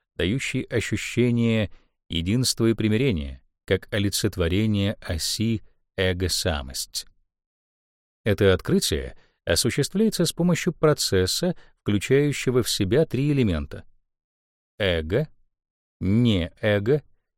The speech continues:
и связующее звено между ними. Отсюда вытекает особая роль числа три. В сказках мы находим немало тройственных символов.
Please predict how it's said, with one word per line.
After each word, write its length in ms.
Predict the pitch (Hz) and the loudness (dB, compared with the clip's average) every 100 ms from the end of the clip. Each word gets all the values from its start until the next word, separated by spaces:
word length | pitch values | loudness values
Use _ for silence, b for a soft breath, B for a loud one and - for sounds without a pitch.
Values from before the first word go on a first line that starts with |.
| _ | _
и 120 | 135 | 0
связующее 1000 | 190 - 180 143 107 113 135 - 151 156 | 0 0 0 2 0 0 -2 -4 0 0
звено 500 | 139 113 95 82 87 | 0 0 0 0 0
между 360 | 98 98 95 95 | 0 0 -2 -2
ними. 320 | 80 67 - _ _ _ _ _ _ _ _ _ | -2 -6 -12 _ _ _ _ _ _ _ _ _
Отсюда 720 | - 80 - - 90 101 117 | -4 -2 -2 -2 -2 0 0
вытекает 720 | 107 104 107 - 101 104 101 | 0 0 -4 0 0 2 0
особая 760 | 95 82 - - 117 117 117 107 | -2 -2 -2 0 0 2 2 4
роль 220 | 98 98 | 2 0
числа 520 | 101 - 107 - 98 98 | -2 -4 -4 0 -2 -2
три. 280 | 117 123 - _ _ _ _ _ _ _ _ _ _ _ - | -2 -4 -6 _ _ _ _ _ _ _ _ _ _ _ -6
В 60 | |
сказках 600 | - 185 208 - 80 - _ _ _ | -2 0 0 0 -4 -6 _ _ _
мы 120 | 87 | 0
находим 500 | 139 151 196 180 170 | 0 2 2 4 4
немало 460 | 135 113 110 170 175 | 6 4 4 4 2
тройственных 760 | - 110 143 160 - 151 175 | 2 2 4 2 0 0 0
символов. 640 | - 113 87 73 67 - | 0 0 0 -4 -8 -14